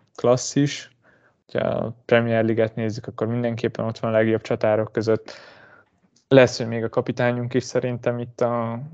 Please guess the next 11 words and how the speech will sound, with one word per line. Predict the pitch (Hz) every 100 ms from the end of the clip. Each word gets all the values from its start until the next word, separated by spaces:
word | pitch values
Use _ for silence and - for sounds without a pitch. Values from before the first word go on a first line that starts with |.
| - _ _
Chelsea-nek | - 123 113 120 113
a | 117
borzasztó | 113 113 113 - -
jó | 117
sorsolása | - 120 113 123 117 117 - 120
alatt – | 113 117 117 - _ _ _ - _ _
és, | - 131 123 -
és | - 127 -
azt | 113 -
érzem, | 113 120 113
hogy | 113 110 -